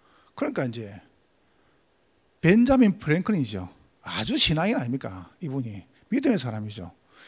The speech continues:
이분이 어떻게 했냐면은 우리 집 앞에만큼이라도 사람들이 지나가다 사고가 안 나야 되니까 자기 집 안에 있는 등을 갖다가 자기 집 밖에다 떡 달아난 거예요.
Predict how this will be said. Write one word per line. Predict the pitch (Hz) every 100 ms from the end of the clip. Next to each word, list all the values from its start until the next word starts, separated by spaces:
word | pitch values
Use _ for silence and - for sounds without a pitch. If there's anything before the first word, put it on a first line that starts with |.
| -
이분이 | 233 247
어떻게 | 143 131
했냐면은 | 160 151 107 117 151 120 98 - - - -
우리 | - 131 165 240
집 | - - 143
앞에만큼이라도 | 233 - - 220 185 170 160 - 160 139 131 143 127
사람들이 | 120 139 156 131
지나가다 | 143 143 127
사고가 | - 143 175 294
안 |
나야 | 117
되니까 | 120 135 147 110 95 - _ _ _ _ _ _ _ _ _ _ _ _ _ _ _ _ _ _ _ -
자기 | - 175 196 185 - _ _ _ _ _ _ -
집 | - - 185 -
안에 | 262 208
있는 | 156
등을 | - 247 202
갖다가 | 127 - 113 120 113 95 - - -
자기 | 165 165
집 | 139
밖에다 | - 220 143 -
떡 | 131
달아난 | 135 165 160 135
거예요. | - 92